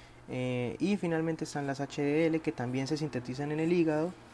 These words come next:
eh, y en el enterocito de forma inmadura. Ellas van a tener fosfolípidos y apolipoproteínas,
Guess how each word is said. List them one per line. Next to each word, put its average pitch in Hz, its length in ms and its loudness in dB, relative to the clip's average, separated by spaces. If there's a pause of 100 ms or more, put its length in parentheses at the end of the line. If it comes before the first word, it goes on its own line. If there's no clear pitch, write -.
(280)
eh, 131 340 -4
y 143 80 4
en 156 80 4
el 165 100 2
enterocito 165 800 0
de 131 140 -4
forma 127 320 -4
inmadura. 131 500 2
Ellas 131 320 -4
van 135 140 -4
a 135 100 -6
tener 123 360 -2
fosfolípidos 147 840 -2
y 135 120 -4
apolipoproteínas, 123 1120 -4